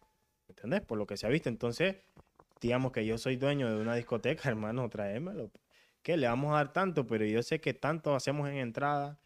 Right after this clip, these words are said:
eh, lo que se vende, producto dentro de la discoteca, es rentable. Entonces, si ya estamos hablando de negocio, si ya un artista se ve como producto, si él ya está vendiendo,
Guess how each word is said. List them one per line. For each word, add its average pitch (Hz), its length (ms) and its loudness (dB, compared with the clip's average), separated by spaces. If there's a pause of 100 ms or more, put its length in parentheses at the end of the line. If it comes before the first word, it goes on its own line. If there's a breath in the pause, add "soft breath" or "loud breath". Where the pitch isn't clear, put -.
(340)
eh, 110 280 2
lo 113 160 0
que 110 120 0
se 104 200 -2
vende, 127 560 2
producto 117 440 0
dentro 117 280 0
de 113 60 0
la 110 40 2
discoteca, 131 580 -6 (160)
es 120 260 0
rentable. 113 800 4 (500 soft breath)
Entonces, 139 540 4
si 120 100 -2
ya 113 120 4
estamos 147 340 2
hablando 147 380 4
de 143 120 2
negocio, 139 640 2
si 110 160 -6
ya 110 80 0
un 120 60 -2
artista 131 260 -2
se 131 120 0
ve 123 80 2
como 127 260 0
producto, 123 480 -2
si 104 240 -6
él 127 140 -2
ya 127 160 2
está 147 280 2
vendiendo, 117 720 2